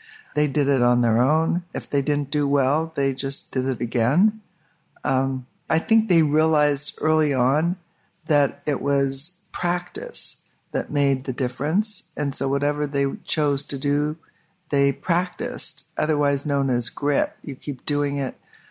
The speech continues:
until you get it right. So in my classes, I taught English, uh, social studies.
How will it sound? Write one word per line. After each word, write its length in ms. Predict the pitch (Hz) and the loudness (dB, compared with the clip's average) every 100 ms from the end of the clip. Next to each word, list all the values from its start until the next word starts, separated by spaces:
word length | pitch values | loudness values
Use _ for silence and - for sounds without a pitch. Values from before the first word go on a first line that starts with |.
| _ _ 147 | _ _ -2
until 720 | 143 - 143 135 135 127 - _ - | -2 0 0 2 0 -2 -8 _ -4
you 140 | 151 | -2
get 240 | 135 147 156 | 0 0 0
it 120 | - | 0
right. 360 | 151 165 - - - _ - - - _ | 0 0 -4 -12 -18 _ -20 -20 -20 _
So 200 | - 170 | 0 4
in 120 | 165 151 | 6 4
my 160 | 147 | 2
classes, 960 | - 170 202 214 135 131 131 - - _ _ - _ - | 0 0 2 2 0 0 0 -4 -8 _ _ -20 _ -8
I 80 | 151 | -6
taught 400 | - 156 135 - | 0 0 0 -4
English, 640 | 156 165 170 196 - - - _ _ _ _ _ _ - | 0 2 2 2 0 -4 -8 _ _ _ _ _ _ -6
uh, 200 | 147 143 | -4 -2
social 360 | - 160 165 160 | 0 -2 -2 -6
studies. 880 | - 156 151 151 147 151 - - | -4 -2 -2 -2 -4 -8 -12 -14